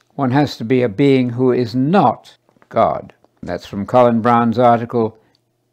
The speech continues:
Trinity and Incarnation, Ex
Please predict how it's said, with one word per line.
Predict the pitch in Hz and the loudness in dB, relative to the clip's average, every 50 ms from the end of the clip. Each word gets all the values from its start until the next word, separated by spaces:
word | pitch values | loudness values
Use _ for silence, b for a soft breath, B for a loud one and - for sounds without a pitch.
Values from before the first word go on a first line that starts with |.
| _ _ _ | _ _ _
Trinity | - - 170 160 156 156 147 - 151 147 139 131 131 - _ _ _ _ _ _ _ _ _ _ _ _ _ _ _ _ - | -4 0 2 2 2 2 2 2 2 4 4 2 0 -4 _ _ _ _ _ _ _ _ _ _ _ _ _ _ _ _ -6
and | 104 110 110 104 95 - | -4 -4 -4 -4 -6 -8
Incarnation, | - 110 107 107 104 - 117 110 110 117 123 127 127 127 - 135 135 120 120 117 _ _ _ _ _ _ _ | -8 -6 -6 -6 -6 -4 -4 -2 -2 0 0 0 -2 -4 -6 -8 -8 -8 -10 -12 _ _ _ _ _ _ _
Ex | - 98 95 90 - - - | -6 -6 -6 -6 -8 -18 -20